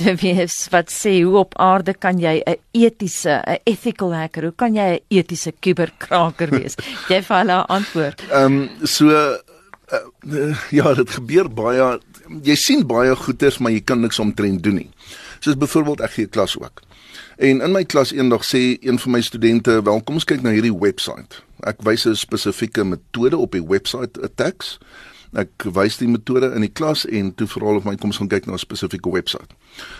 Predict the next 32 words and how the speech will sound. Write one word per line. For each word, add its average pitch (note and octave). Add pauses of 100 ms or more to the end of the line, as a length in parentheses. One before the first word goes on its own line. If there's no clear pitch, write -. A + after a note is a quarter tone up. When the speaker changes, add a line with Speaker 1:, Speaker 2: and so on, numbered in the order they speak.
Speaker 2:
Ons -
gaan E3
kyk A#3
na F3
die C3+
website G#2
en C#3+
ek C3
kan C4+
die C3+ (100)
to-, G3+
die D3
hacking A#2
tegniek A2 (100)
toepas D3
op G2+
die F#2+
website. - (400)
So -
hierdie E4+
website B2+
verkoop A#2
rekenaars, F2+ (300)
baie C3
duur G#2+
laptops. - (760)
Nou, F#2
al A#2
wat C#3+
ek D#3
kan D#3+
doen, C#3